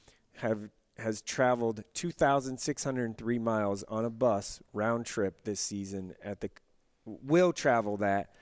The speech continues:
at the completion of tonight's trip to the Class si-, D six or six-man state championship game.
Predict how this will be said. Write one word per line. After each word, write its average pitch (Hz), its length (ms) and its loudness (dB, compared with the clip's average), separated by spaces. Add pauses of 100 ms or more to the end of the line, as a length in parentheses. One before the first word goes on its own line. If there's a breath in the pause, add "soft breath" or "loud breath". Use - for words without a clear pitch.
(140 loud breath)
at 107 120 -6
the 123 80 -2
completion 123 520 -2
of 107 120 -4
tonight's 107 540 -2 (200)
trip 107 300 -2
to 110 80 -10
the 101 100 -4
Class 101 560 -2 (720)
si-, - 240 -4 (140)
D 110 200 -6
six 101 380 -2
or 92 60 -6
six-man 98 420 -6
state 90 240 -8
championship 85 560 -12
game. 76 200 -14